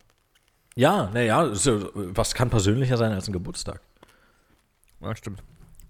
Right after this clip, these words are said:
Speaker 1: No?
Speaker 2: Sex.
Speaker 1: So geil.
Speaker 2: Aber Sex hab ich nicht.
Speaker 1: Ich fühl mich immer ein bisschen, ich fühl mich immer ein bisschen, ähm, ja, weiß ich nicht, so, äh, so als ob ich Bäume ausreißen könnte. So fühle ich mich an meinem Geburtstag immer so. Haha.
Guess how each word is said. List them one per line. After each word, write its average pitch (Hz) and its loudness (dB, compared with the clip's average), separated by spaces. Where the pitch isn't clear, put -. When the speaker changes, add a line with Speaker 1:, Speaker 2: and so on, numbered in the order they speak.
Speaker 1:
No? 117 -10
Speaker 2:
Sex. - -2
Speaker 1:
So 85 -8
geil. 95 -8
Speaker 2:
Aber 104 -2
Sex - -6
hab 110 -2
ich 104 -6
nicht. 92 -10
Speaker 1:
Ich - -10
fühl 190 8
mich 170 2
immer 160 4
ein 147 0
bisschen, 139 -2
ich 120 -8
fühl 156 -6
mich 131 -6
immer 127 -6
ein 117 -6
bisschen, 110 -4
ähm, 98 -2
ja, - -4
weiß 120 0
ich 156 2
nicht, 113 0
so, 107 2
äh, 101 -2
so 120 0
als 113 0
ob - -4
ich - -6
Bäume 135 4
ausreißen 95 -2
könnte. 90 -6
So 98 -6
fühle 110 -4
ich 101 -4
mich 92 -4
an 90 -4
meinem 85 -6
Geburtstag 82 -8
immer 78 -14
so. - -18
Haha. - -8